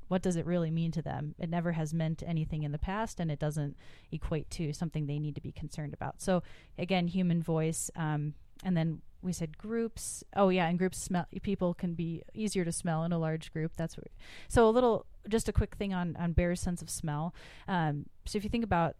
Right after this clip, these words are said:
the sense of smell that a dog has, um, it's conservatively a hundred times more powerful than a person's sense of smell. And some people say it's a lot more than that, but I'm just,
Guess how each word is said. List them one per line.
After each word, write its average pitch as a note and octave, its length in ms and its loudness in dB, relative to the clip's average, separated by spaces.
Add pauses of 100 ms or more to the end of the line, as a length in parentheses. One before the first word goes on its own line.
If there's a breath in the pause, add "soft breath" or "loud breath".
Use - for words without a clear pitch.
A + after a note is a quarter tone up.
(100)
the F3 60 -6
sense F#3 280 -2
of F3 80 0
smell E3+ 200 2
that D#3 120 0
a D3 40 0
dog C#3+ 280 -2
has, F3 560 -4
um, D3+ 340 0 (160)
it's - 200 -4
conservatively E3 760 2
a D#3+ 80 0
hundred E3 340 0
times D#3 340 -4
more D3+ 100 -2
powerful D3+ 400 -2
than D3+ 120 -2
a C#3+ 40 -2
person's - 800 -6
sense F3+ 260 -2
of D#3+ 80 -4
smell. D#3 360 0
And F3+ 220 0 (160)
some G3 200 4
people E3 240 0
say D#3+ 160 0
it's D3+ 140 -2
a D#3 40 0
lot D3 260 0
more C#3+ 200 -4
than C#3 140 -4
that, D3 180 -6
but D3+ 100 -2
I'm D#3 120 0
just, D#3 260 -4